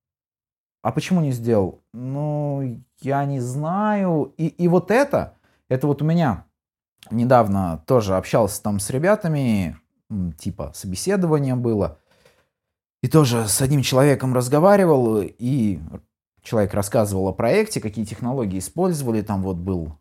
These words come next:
а, у нас React, у нас там был Redux. Я просто спрашиваю: «А зачем у вас был Redux?»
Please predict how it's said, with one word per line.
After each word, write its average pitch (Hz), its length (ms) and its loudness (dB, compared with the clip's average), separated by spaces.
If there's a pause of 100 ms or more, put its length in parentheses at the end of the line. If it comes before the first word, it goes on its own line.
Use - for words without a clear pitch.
а, 92 260 -8
у 85 60 -8
нас 82 240 -10
React, 139 460 -2
у - 60 -6
нас 98 200 -2
там 78 180 -8
был 82 200 -6
Redux. 175 460 2 (680)
Я 110 60 -6
просто 110 300 -4
спрашиваю: 110 420 -4
«А 104 40 -6
зачем 180 260 -8
у 185 40 -4
вас 156 140 -4
был 151 200 -6
Redux?» 98 360 -6